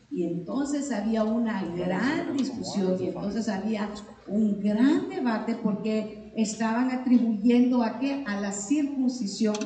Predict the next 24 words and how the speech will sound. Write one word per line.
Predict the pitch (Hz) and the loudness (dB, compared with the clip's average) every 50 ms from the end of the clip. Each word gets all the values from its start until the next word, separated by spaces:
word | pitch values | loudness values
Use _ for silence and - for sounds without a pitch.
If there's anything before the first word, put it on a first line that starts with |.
| - - | -6 -6
estaban, | - - - 202 214 226 226 - - 196 | -8 -6 -4 -4 -2 -2 -2 -4 -4 -8
ese | 214 - 254 | -4 -2 -2
es | 247 - 262 | 0 2 4
un | 240 233 220 226 | 2 2 2 0
rito, | 233 254 302 302 - - - 180 | 0 2 2 2 2 0 -2 -4
ahí | 180 196 | 0 2
mismo | 226 254 277 262 269 254 254 | 4 4 4 4 4 2 2
dice | 269 262 262 269 | 2 2 0 0
que | 254 247 | -2 -2
es | 240 240 | 0 2
un | 233 220 240 | 2 2 2
rito, | 269 302 269 - - 175 170 | 2 2 2 2 0 -4 -6
¿cierto? | - - 294 311 285 - - - - 170 151 - - - - - - - - _ _ - | -4 -2 -2 -2 -2 -4 -6 -8 -8 -8 -8 -10 -14 -16 -20 -20 -20 -20 -20 _ _ 0
Y | 269 269 262 262 262 254 262 262 - - | 4 4 6 6 4 2 2 0 -2 -2
usted | 269 208 - - 269 277 277 269 269 - 240 | -2 -2 0 0 0 0 0 0 -2 -2 0
podrá | 247 240 233 240 240 240 240 240 240 240 240 | 0 0 2 2 2 2 2 2 2 0 0
pensar, | 240 226 226 - - 269 254 254 247 | 0 0 0 0 2 2 2 2 2
"Bueno, | 262 254 262 254 254 | 2 2 4 4 4
eso | 254 262 277 262 247 254 | 4 4 4 4 4 4
ya | 247 240 - - - | 2 0 0 -2 -2
quedó | - 240 220 220 247 254 254 254 | -2 -2 0 0 2 2 4 4
allá | 233 220 208 220 226 240 240 240 226 | 2 2 2 0 0 0 2 0 0
atrás | 202 - - 226 233 254 277 269 247 - 240 | -2 -2 -4 -2 0 0 0 0 0 2 2
en, | 208 202 196 196 | 2 2 2 0